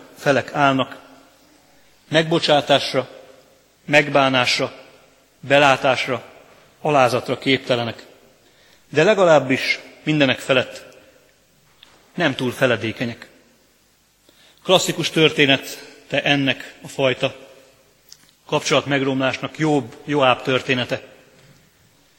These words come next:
Akinek az öccsét még háború idején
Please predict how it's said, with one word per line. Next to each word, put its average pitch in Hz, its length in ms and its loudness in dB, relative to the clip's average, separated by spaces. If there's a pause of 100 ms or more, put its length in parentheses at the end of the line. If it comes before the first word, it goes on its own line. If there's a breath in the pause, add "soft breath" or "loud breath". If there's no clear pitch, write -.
(540)
Akinek 165 800 -2
az 147 120 0
öccsét 165 400 -2
még 143 180 -2
háború 175 380 2
idején 131 640 -2